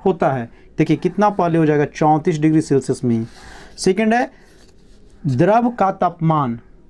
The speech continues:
चलिए इसके बारे में फटाफट हम लोग जान लेते हैं मेरे प्यारे साथियों। द्रव का तापमान जितना अधिक होगा वाष्पन उतना ही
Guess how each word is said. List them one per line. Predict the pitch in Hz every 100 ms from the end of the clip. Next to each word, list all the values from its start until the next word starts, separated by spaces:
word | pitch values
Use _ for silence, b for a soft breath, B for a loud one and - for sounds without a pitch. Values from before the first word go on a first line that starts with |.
| - -
चलिए | 175 180
इसके | 160 175
बारे | 170
में | 180
फटाफट | 170 170 165
हम | 175
लोग | 175
जान | 165 170
लेते | 170
हैं | 180
मेरे | 165
प्यारे | 170
साथियों। | 156 202 - B B
द्रव | 135 170 220 240
का | 220 202
तापमान | 202 190 - 185 180
जितना | 143 170 202 220
अधिक | 240 190 156 202 202
होगा | 175 180
वाष्पन | 147 151 156 - 202 196
उतना | 185 160 165
ही | 165 214